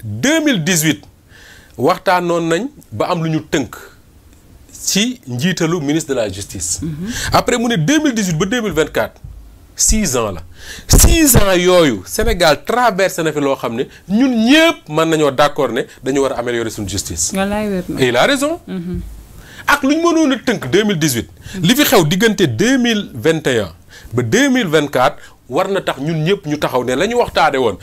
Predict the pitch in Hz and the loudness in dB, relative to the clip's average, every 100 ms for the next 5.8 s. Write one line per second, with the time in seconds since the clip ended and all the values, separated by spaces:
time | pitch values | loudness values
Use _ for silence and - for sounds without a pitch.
0 | - 135 156 175 143 139 135 127 110 - | -4 0 2 2 2 2 2 0 -4 -8
1 | - 202 214 214 196 - - - - - | -14 -8 -8 -6 -10 -10 -18 -20 -18 -2
2 | 180 320 269 156 - 202 139 139 214 - | 0 2 0 -2 -2 -6 -4 -2 -2 -6
3 | - - - - - 139 151 165 - 170 | -20 -20 -20 -14 -4 -4 -4 -4 -4 -4
4 | 165 131 175 220 220 196 156 147 - - | -6 -6 -4 -6 -2 -4 -2 -6 -8 -16
5 | - 202 220 151 160 233 - 113 | -8 -4 2 2 4 0 -2 -4